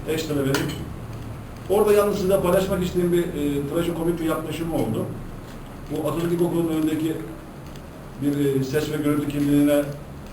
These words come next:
kimsenin anlam veremediği bir yaklaşım, bu şey var ya şu anda. Nokta var ya. "Ne diyorsun burasıyla ilgili?" dedim. "Vallahi Vefa," dedi, "ben orayı," dedi, "Amerikan konsolosluğu zannettim," dedi. Yani, e, trajikomik bir yaklaşımdı ve, e, çok da hoşuma gitti. Dedim, "Ben onu,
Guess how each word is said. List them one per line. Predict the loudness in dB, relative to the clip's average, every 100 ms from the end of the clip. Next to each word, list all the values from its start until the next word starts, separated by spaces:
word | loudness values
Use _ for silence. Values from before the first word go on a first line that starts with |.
| -14 -14 -14 -8
kimsenin | -4 -2 2
anlam | 4 6 6
veremediği | 6 4 4
bir | 4 2 0 -4 -4
yaklaşım, | -2 -2 -4 -2 -2 -4
bu |
şey | -4 -2
var |
ya | -2 -2
şu | -2
anda. | -2 -4 -6 -12 -12 -14 -14 -14 -14 -8 -2
Nokta | 0 2 2
var | 2
ya. | 0 -4 -10 -14 -14 -16 -14 -2
"Ne | 4 6
diyorsun | 6 4 2 2
burasıyla | 2 2
ilgili?" | 4 4 4 2
dedim. | 0 -2 -8 -12 -12 -12 -4
"Vallahi | 0 2 2
Vefa," | 0 0
dedi, | 0 0
"ben | 0 0
orayı," | 0
dedi, | 0 0
"Amerikan | 0 0 0 -2
konsolosluğu | 0 0 0 -2
zannettim," | -2 -4 -4 -6
dedi. | -8 -10 -12 -12 -14 -14 -14 -12 -8 -2
Yani, | -2 -2 -6 -12 -14 -14 -14 -10
e, | -2
trajikomik | 2 2 4 4 6
bir |
yaklaşımdı | 4 4 0 2 2 4
ve, | 4
e, | 6
çok | 6 6
da |
hoşuma | 4 4 4
gitti. | 2 4 2 2 2
Dedim, | 2 4
"Ben |
onu, | 6 4 2